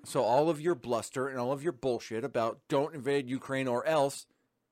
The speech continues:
doesn't mean anything 'cause you have no leverage anymore.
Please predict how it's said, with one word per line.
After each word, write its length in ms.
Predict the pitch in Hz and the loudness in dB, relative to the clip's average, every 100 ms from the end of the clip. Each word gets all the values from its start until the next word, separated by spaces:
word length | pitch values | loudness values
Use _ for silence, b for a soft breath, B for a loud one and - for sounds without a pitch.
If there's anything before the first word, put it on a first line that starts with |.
| _ - | _ -2
doesn't 400 | 135 131 135 - | 0 0 -4 -10
mean 460 | 127 120 143 170 139 | -10 -4 0 2 2
anything 420 | 117 98 104 101 | 0 -2 -4 -4
'cause 180 | 107 101 | -8 -4
you 180 | 127 | -4
have 420 | 110 - 127 131 139 | -4 -6 -6 -6 -6
no 140 | 147 | -10
leverage 520 | 156 233 285 143 104 | -8 -8 -6 -10 -10
anymore. 400 | 101 85 82 85 | -12 -12 -14 -18